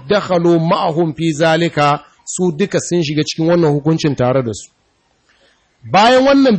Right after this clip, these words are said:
bid'an da su waɗannan Qurayshawa mutanen harami suka ƙirƙiro, thumma ibtada'u fi zalika umura, sai suka ƙirƙiro wasu al'amura, fa qalu suka ce, "La yanbaghi lil humus," bai halatta gare su su humusawa,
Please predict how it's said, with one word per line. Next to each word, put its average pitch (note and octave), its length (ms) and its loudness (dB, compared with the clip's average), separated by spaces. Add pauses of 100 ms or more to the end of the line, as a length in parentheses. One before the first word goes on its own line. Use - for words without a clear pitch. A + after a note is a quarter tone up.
bid'an G#3+ 440 -2
da E3 100 -2
su - 180 -10
waɗannan G#3 460 0
Qurayshawa G3 680 2
mutanen F3+ 460 0
harami E3+ 400 2
suka E3+ 220 -2
ƙirƙiro, D#3 640 0 (600)
thumma F#3+ 380 4
ibtada'u G#3+ 680 0
fi G#3 160 -6 (100)
zalika G#3 520 2
umura, F#3 460 2 (160)
sai F#3 240 -16
suka G3 180 -2
ƙirƙiro F3+ 480 -4
wasu F3+ 220 -4
al'amura, F3+ 540 0 (480)
fa C#3+ 80 -4
qalu G3 420 2
suka F#3 260 -2
ce, E3+ 200 -4
"La F3 220 0
yanbaghi F#3+ 680 -2
lil F3 180 2
humus," F#3 640 -2 (320)
bai D3+ 160 0
halatta F3 500 -2
gare D#3 360 0
su E3+ 140 -10
su F3 220 -4
humusawa, E3+ 720 2